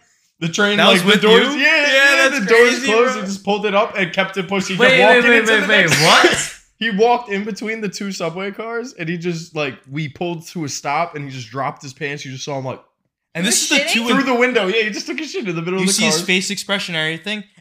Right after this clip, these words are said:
Speaker 2: And it's a two to three train, so the stops are, like, a minute apart.
Speaker 4: Oh my
Speaker 2: This dude,
Speaker 4: God.
Speaker 2: he either had to push it out real quick like you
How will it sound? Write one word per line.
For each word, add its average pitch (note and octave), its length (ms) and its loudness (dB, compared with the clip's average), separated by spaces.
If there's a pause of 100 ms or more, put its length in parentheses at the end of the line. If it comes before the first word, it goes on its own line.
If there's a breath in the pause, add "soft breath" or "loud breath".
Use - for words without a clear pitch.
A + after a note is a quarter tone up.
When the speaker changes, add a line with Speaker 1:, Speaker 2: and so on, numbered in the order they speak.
Speaker 2:
And F3 80 -4
it's G3+ 60 -6
a G#3+ 40 -4
two C4+ 220 -8
to C4+ 40 -8
three A3 240 -8
train, C#3+ 280 -10
so D3+ 240 -10
the C#3+ 120 -16
stops F#3+ 380 -8
are, E3+ 60 -8
like, D#3 120 -12
a D3 60 -12
minute D#3 300 -6
apart. C3+ 360 -12
Speaker 4:
Oh A3+ 120 -10
my A3+ 180 -14
Speaker 2:
This G#3+ 280 -6
dude, A#3 160 -6
Speaker 4:
God. - 180 -8
Speaker 2:
he F#3+ 160 -8
either G3+ 160 -6
had F#3 140 -2
to C#3+ 220 -8
push - 240 -8
it G3+ 60 -4
out F3 160 -4
real F#3 120 -10
quick G3+ 280 -16
like E3+ 180 -12
you D4+ 280 -14